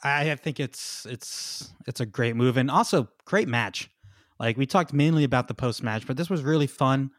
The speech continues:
really good work here between Thunder Rosa and Serena Deeb. And I think it did, it did a great job of setting up, uh, Thunder Rosa for her next feud,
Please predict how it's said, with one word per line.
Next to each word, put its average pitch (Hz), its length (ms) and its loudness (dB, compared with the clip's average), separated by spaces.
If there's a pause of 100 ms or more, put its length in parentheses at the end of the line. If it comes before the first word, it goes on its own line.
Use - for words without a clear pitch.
(360)
really 151 280 4
good 147 180 2
work 117 260 0
here 123 360 0
between 117 640 -2
Thunder 117 220 0
Rosa 113 340 0
and 107 100 -6
Serena 113 320 -4
Deeb. 120 320 -2 (440)
And 135 140 6
I 143 60 4
think 175 160 2
it 165 80 0
did, 185 180 2
it 165 100 -6
did 165 140 0
a 120 40 -6
great 160 260 0
job 156 280 2
of 143 240 2
setting 151 460 0
up, 156 180 -4 (200)
uh, 131 400 2 (480)
Thunder 139 160 2
Rosa 135 260 2
for 117 180 -4
her 120 120 -4
next 117 300 -8
feud, 131 340 -2